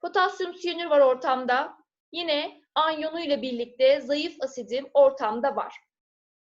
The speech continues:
Asidik asidim var. Bu çok önemli bir asittir.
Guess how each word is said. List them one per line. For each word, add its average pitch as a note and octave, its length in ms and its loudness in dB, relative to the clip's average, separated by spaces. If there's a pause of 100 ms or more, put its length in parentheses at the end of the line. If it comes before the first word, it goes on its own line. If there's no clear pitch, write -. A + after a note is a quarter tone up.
(580)
Asidik G4 380 -2
asidim G4 340 -2
var. E4+ 200 2
Bu D#4 40 -12
çok F#4 180 -8
önemli D4+ 300 -6
bir D4 80 2
asittir. C4+ 520 -2